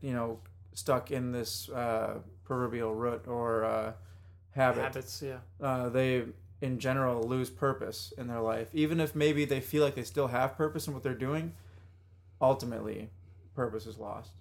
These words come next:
Speaker 2: Agreed.
Speaker 1: Um,
Speaker 2: Good song.
Speaker 1: so, yeah, that's a great song. And, uh,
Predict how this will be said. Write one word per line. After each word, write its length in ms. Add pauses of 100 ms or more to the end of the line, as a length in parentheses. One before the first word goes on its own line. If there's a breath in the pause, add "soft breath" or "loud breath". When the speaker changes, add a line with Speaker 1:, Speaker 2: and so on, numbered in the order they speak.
(240)
Speaker 2:
Agreed. 380 (140)
Speaker 1:
Um, 520 (400)
Speaker 2:
Good 180
song. 380
Speaker 1:
so, 340
yeah, 260
that's 260
a 40
great 260
song. 520
And, 200
uh, 440